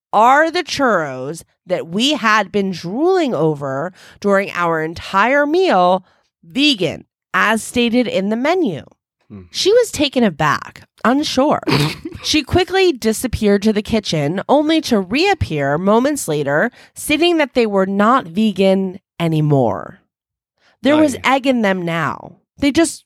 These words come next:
Speaker 1: weren't working well without the egg.
Speaker 2: <laughs>
Speaker 1: Update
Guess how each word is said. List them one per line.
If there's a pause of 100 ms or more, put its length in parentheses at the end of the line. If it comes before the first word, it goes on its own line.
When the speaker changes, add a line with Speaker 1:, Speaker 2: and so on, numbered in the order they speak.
(140)
Speaker 1:
weren't
working
well
without
the
egg. (400)
Speaker 2:
<laughs>
Speaker 1:
Update